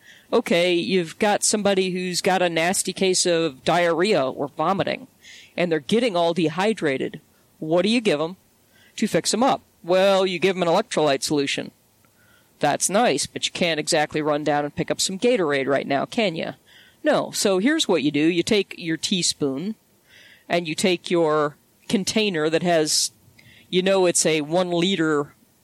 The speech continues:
water jug that, uh, soda came in once upon a time, maybe. You take your teaspoon and your salt container and your little box of baking soda or whatever, and he will tell you how to use those tools to do a pretty good job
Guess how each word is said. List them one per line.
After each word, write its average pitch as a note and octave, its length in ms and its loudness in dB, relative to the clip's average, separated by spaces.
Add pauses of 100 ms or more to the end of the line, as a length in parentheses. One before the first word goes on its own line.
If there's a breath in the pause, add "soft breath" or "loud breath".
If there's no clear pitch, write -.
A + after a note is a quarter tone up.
(1160)
water F3 400 2
jug D3 380 2
that, D3 520 0
uh, C#3 340 2 (340)
soda A3 300 2
came C#3+ 260 -2
in C#3 180 -4
once C#3+ 180 -4
upon C#3+ 220 -2
a C#3 40 -8
time, C3+ 280 -2
maybe. C#3 360 -4 (680 loud breath)
You F#3+ 60 -6
take G#3 180 0
your E3 80 -14
teaspoon F3 760 -2
and D#3+ 140 -4
your D3+ 100 -4
salt G3+ 340 2
container D#3 580 -2
and E3 180 0
your D#3+ 80 2
little F3+ 220 2 (140)
box F3+ 360 -2
of D3 400 -6
baking F#3 400 -2
soda C#3+ 440 0
or D3+ 200 -2
whatever, C#3+ 500 -2 (420 loud breath)
and F3 160 0
he G#3+ 120 2
will F3+ 180 0
tell G#3 220 2
you F3 160 2
how F3 120 2
to D#3+ 80 -2
use D#3+ 280 -4
those G#3 300 0
tools C#3 460 0
to - 120 -4
do D3+ 120 0
a A#2+ 60 0
pretty B3 420 -2
good G3 220 2
job D3 520 0